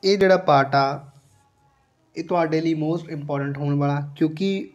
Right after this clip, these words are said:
ਪਾਰਟ ਇੱਕ ਮੈਂ ਪਹਿਲਾਂ ਹੀ ਬਣਾ ਚੁੱਕਿਆ। ਜੇਕਰ ਤੁਸੀਂ ਉਹ ਨਹੀਂ ਦੇਖਿਆ ਤਾਂ ਜ਼ਰੂਰ ਜਾ ਕੇ ਦੇਖੋ, ਲਿੰਕ ਡਿਸਕ੍ਰਿਪਸ਼ਨ ਦੇ ਵਿੱਚ ਤੇ ਮਿਲੂਗਾ ਤੇ ਵੀਡੀਓਜ਼ ਵਿੱਚ ਜਾ ਕੇ ਵੀ ਤੁਸੀਂ ਦੇਖ ਸਕਦੇ ਹੋ।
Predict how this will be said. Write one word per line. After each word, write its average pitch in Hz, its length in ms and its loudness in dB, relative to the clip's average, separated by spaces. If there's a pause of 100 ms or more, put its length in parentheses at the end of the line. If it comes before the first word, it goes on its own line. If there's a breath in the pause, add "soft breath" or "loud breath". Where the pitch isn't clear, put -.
(120)
ਪਾਰਟ 160 280 0
ਇੱਕ 175 160 -10
ਮੈਂ 175 120 -4
ਪਹਿਲਾਂ 160 300 -2
ਹੀ 170 80 -4
ਬਣਾ 160 260 -4
ਚੁੱਕਿਆ। 143 340 -6
ਜੇਕਰ 151 220 -8
ਤੁਸੀਂ 151 220 -10
ਉਹ 147 60 -6
ਨਹੀਂ 143 220 -2
ਦੇਖਿਆ 151 340 -8
ਤਾਂ 143 140 -8
ਜ਼ਰੂਰ 135 240 -6
ਜਾ 139 180 -4
ਕੇ 135 160 -6
ਦੇਖੋ, 139 360 -10 (800)
ਲਿੰਕ 143 220 -6
ਡਿਸਕ੍ਰਿਪਸ਼ਨ 147 560 -10
ਦੇ 156 80 -6
ਵਿੱਚ 156 140 -6
ਤੇ 156 100 -10
ਮਿਲੂਗਾ 156 480 -6 (1300 soft breath)
ਤੇ 143 80 -6
ਵੀਡੀਓਜ਼ 151 420 -2
ਵਿੱਚ 143 120 -4
ਜਾ 127 140 -2
ਕੇ 127 120 -8
ਵੀ 131 120 -8
ਤੁਸੀਂ 135 340 -12
ਦੇਖ 127 240 -8
ਸਕਦੇ - 360 -20
ਹੋ। - 100 -20